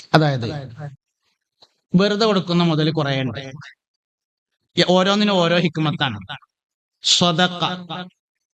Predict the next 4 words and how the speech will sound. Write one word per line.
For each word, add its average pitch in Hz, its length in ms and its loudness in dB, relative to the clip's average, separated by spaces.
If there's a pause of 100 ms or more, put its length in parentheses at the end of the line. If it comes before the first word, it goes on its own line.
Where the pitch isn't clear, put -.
(200)
ഹിബത്ത്, 170 760 0 (880)
ഹദിയ, 165 600 2 (960)
ആരിയത്ത്, 180 1000 2 (920)
ഖറള്, 170 520 2